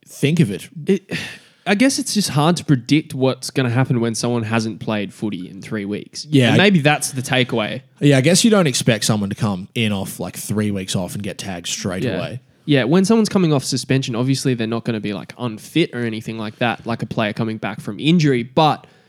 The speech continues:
Speaker 2: you know, like, three weeks is a long time to not play, so you might come back in, like, poor form, or you might, like, struggle just to,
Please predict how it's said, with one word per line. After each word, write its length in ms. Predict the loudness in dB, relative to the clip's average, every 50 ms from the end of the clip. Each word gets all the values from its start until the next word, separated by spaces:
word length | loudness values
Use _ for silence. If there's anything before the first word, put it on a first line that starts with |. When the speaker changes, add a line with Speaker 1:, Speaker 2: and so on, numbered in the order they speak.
| _ _ _ _ _
Speaker 2:
you 140 | 0 2 4
know, 240 | 4 4 4 2 0 -2 _ _ _ 0
like, 300 | 2 2 2 0 -6 -14 -20 _ _ _ _ _ _ _ -20 -12
three 240 | -4 0 2 4 4
weeks 220 | 6 4 4 2
is 100 | 2 2
a 60 | 2 4
long 300 | 4 4 2 2 0 0
time 320 | 0 0 2 2 2 0
to 80 | -2 -2
not 180 | -2 -4 -4
play, 300 | -2 0 0 0 0 0
so 140 | -2 -2 -2
you 100 | -2 0
might 260 | 0 -2 -2 -4 -4
come 220 | -2 -2 -2 0 0
back 240 | -2 -2 -2 -2
in, 160 | -4 -6 -6 -6
like, 180 | -10 -8 -6
poor 260 | 0 2 4 4 2
form, 460 | 2 -2 0 2 4 4 6 4 4 2
or 140 | 0 0
you 40 | 0
might, 220 | 0 -2 -4 -6 -8
like, 160 | -10 -10 -8
struggle 500 | -8 -6 -2 0 0 2 2 0 -2 -2
just 300 | -4 -8 -10 -10 -12 -12
to, 100 | -12